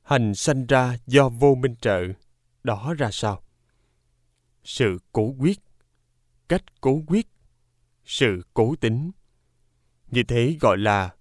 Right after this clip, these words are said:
vô minh duyên hành. Vô minh sanh ra do hành trợ, đó ra sao? Sự không biết,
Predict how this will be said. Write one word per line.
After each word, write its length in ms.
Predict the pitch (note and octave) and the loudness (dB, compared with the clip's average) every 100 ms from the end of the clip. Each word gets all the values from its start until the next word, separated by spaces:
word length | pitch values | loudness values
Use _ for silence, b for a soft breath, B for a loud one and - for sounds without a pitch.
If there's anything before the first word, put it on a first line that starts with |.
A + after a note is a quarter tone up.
| _ _ | _ _
vô 260 | A2+ A#2+ D3+ | -2 2 4
minh 420 | C#3 C#3+ C#3 C3+ | 2 -2 -2 -8
duyên 240 | B2+ C#3+ C#3 | -4 -2 0
hành. 220 | A#2+ G2+ F2 _ _ _ _ _ _ _ _ _ _ _ _ _ _ _ | -2 -4 -4 _ _ _ _ _ _ _ _ _ _ _ _ _ _ _
Vô 200 | - B2+ C3 | 0 4 4
minh 280 | C3+ A#2+ | 4 2
sanh 300 | A#2 - A#2+ | -2 -2 -2
ra 320 | A2+ B2 A2 A2+ | 0 0 0 -4
do 180 | A#2 C#3+ | 0 0
hành 280 | C3+ B2 F#2+ - | 2 -4 -8 -4
trợ, 300 | G2+ F2+ F2+ - _ _ _ _ _ | -4 -4 -8 -16 _ _ _ _ _
đó 280 | A#2 G#2+ D#3 | -2 -2 -4
ra 140 | C#3+ G#2+ | -4 -4
sao? 320 | - G#2 F#2+ - _ _ _ _ _ _ _ _ - | -2 -2 -2 -12 _ _ _ _ _ _ _ _ -10
Sự 320 | - A#2 F#2+ | -2 -2 -2
không 280 | - B2 A2 | -4 -4 -2
biết, 200 | D3+ | -4